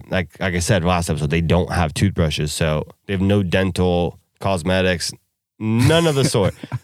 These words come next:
Speaker 1: So are they marrying dogs? Yeah, I'm not surprised. You walk down the street,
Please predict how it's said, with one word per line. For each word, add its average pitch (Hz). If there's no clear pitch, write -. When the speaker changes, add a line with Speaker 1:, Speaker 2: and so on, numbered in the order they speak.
Speaker 1:
So 123
are 127
they 127
marrying 127
dogs? 156
Yeah, 170
I'm 160
not 156
surprised. 151
You 120
walk 135
down 123
the 107
street, 135